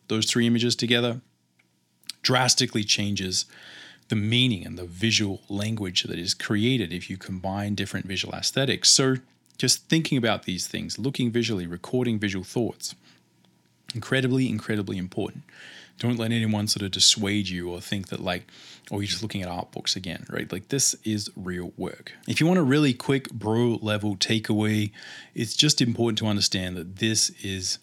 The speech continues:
the most basic form of goal setting. You need to know where you're going. You need to know where you are in relation to that goal.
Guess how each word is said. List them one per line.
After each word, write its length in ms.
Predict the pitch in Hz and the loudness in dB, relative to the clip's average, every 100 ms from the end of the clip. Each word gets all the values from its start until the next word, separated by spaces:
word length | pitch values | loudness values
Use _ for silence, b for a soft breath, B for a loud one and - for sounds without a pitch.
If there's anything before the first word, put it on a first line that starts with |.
| _ _ _ _ _ | _ _ _ _ _
the 80 | 110 | -2
most 380 | 104 101 107 92 | 0 0 -6 -2
basic 440 | 101 101 - 92 | 0 2 0 -2
form 280 | - 110 98 | -6 -4 -4
of 100 | 98 | -4
goal 220 | 95 90 | -4 -2
setting. 340 | - 82 78 98 | -2 -2 -6 -6
You 100 | 107 | 0
need 140 | 127 | 0
to 100 | 120 | 2
know 280 | 107 95 82 - | 0 -2 -6 -6
where 320 | 107 151 160 | 0 2 4
you're 160 | 135 | 4
going. 460 | 110 104 98 98 98 B B B | 4 0 0 -2 -6 B B B
You 140 | 117 117 | 2 4
need 160 | 120 | 4
to 100 | 117 | 2
know 200 | 107 101 | 2 0
where 260 | - 110 123 | -2 0 2
you 260 | 120 107 - | 2 0 -2
are 240 | 110 107 113 | -4 -2 -2
in 220 | 113 101 | -2 -4
relation 560 | 98 98 120 - 120 113 | -4 0 2 4 2 0
to 100 | 107 | -2
that 300 | 110 - 110 | -4 -4 0
goal. 440 | 120 123 127 | 2 4 2